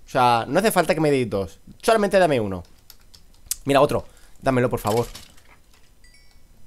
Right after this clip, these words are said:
¡Oh! Y me ha dado calavera, tío. Y me da antes la calavera. Madre, es que esto ya es, esto ya es el colmo.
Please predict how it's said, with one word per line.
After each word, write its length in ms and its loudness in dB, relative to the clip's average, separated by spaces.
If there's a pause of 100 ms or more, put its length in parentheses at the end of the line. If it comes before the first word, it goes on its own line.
(1040)
¡Oh! 480 8
Y 80 -2
me 80 8
ha 40 10
dado 160 8
calavera, 420 8
tío. 300 2 (220)
Y 60 -4
me 80 6
da 100 8
antes 220 4
la 100 6
calavera. 380 4 (100)
Madre, 400 -6
es 120 -6
que 100 -4
esto 400 -4
ya 280 4
es, 280 0
esto 180 -4
ya 80 0
es 60 -4
el 140 -2
colmo. 360 0